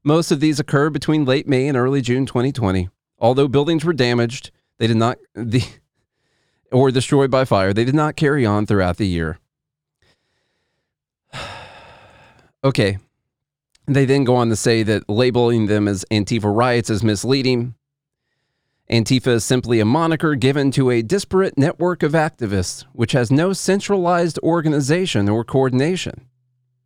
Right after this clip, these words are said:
There's no coordination between them at all. They just all happen to pop up there at the same time. And it's not centralized. There's not, like, an office with them where they're telling people to, to go.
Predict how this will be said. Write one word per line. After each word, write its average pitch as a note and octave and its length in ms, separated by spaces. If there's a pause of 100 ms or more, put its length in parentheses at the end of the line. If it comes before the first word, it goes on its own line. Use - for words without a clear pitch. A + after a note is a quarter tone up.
There's A2 180
no B2 320 (320)
coordination G2+ 760
between G#2 300
them G2 100
at A2+ 80
all. D#3+ 120
They F#2 160
just F#2+ 280
all G#2 180
happen G2+ 280
to F#2 60
pop G2+ 260
up G2+ 140
there A2 220 (460)
at A2 200
the G#2 160
same G#2 260
time. G2+ 180
And C3+ 80
it's C3 100
not D3+ 160
centralized. F2+ 720
There's G#2 160
not, G#2+ 140
like, F#2+ 140
an F2+ 80
office G2 640 (380)
with G#2 260
them F2 260
where G2 100
they're G2 120
telling F#2+ 300
people F2+ 340
to, D#2+ 60 (280)
to A2 100
go. G2+ 420